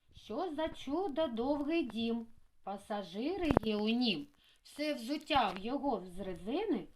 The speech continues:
а харчується бензином. Автобус. Так, діти, ми сьогодні з вами будемо малювати автобус. Ось такий. Спочатку ми з вами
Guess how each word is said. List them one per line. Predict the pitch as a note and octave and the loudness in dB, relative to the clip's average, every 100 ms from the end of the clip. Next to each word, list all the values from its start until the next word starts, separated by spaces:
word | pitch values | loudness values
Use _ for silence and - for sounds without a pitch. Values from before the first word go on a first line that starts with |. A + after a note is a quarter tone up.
| _ | _
а | C4 | -6
харчується | D#4 E4+ E4 - G#4+ A4 A3 - E3+ - | 0 0 0 -2 -2 0 -2 -8 -14 -14
бензином. | - G#3 G#4 G4 C#4 D4+ C#4+ C#4+ C#4+ C#4 - - - - _ - - - _ _ - _ _ _ - _ - - _ - - _ _ _ _ _ - _ _ | -6 -2 0 0 0 2 4 4 2 -2 -14 -20 -20 -20 _ -20 -20 -20 _ _ -20 _ _ _ -20 _ -20 -20 _ -20 -20 _ _ _ _ _ -20 _ _
Автобус. | - C4+ D4 - - D4+ C#4+ A3+ F3 E3 D#3+ - - | -2 -2 -2 -8 -4 0 2 2 0 -6 -14 -18 -12
Так, | - B3+ F3 D3 _ - _ - | -2 0 0 -4 _ -20 _ -20
діти, | F#3+ C4 A#3+ G3 | -10 -8 -6 -6
ми | G#3 G#3+ | -4 -4
сьогодні | G#3+ F3+ F#3+ F3+ | -4 -4 -4 -6
з | F3+ | -4
вами | F#3+ D4+ F#4+ C4 | 4 4 4 0
будемо | A3 A3 G3+ F#3 | -2 -2 -2 -2
малювати | F#3 F3+ F#3 C#4+ - F#3 D#3+ - - | -2 -2 2 4 2 -4 -10 -18 -6
автобус. | - F4+ - C4 A#3+ G3+ F#3 - - | -2 -2 -4 -8 -6 -6 -10 -14 -6
Ось | D4+ G#4+ - | -4 -4 -4
такий. | A#3+ A#3+ - E3 D3+ - _ _ _ _ - - - - - - | -2 -2 -6 -14 -16 -20 _ _ _ _ -14 -12 -12 -12 -10 -10
Спочатку | - - C#4+ D#4+ G4+ - C4 | -10 -4 -2 0 -2 -2 0
ми | A#3 | 0
з | A3 | -2
вами | C4 E4+ A3+ | 0 0 0